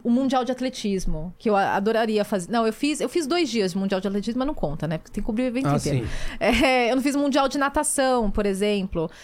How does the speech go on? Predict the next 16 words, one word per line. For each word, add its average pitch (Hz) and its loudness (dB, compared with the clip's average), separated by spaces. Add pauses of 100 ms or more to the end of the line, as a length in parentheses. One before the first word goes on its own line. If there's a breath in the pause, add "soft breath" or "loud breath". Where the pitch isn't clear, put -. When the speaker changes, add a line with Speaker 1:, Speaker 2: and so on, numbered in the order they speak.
(260 loud breath)
Speaker 1:
mas 226 0
eu 226 0
acho 233 0
que 254 -2
Speaker 2:
Que, 240 0
teoricamente, 165 2
são 180 0
os 147 0
esportes 160 -2
que - -10 (160)
mais 165 2
traz 202 2
audiência 175 0
na 202 0
Olimpíada. 143 0
Speaker 1:
Exatamente. 240 0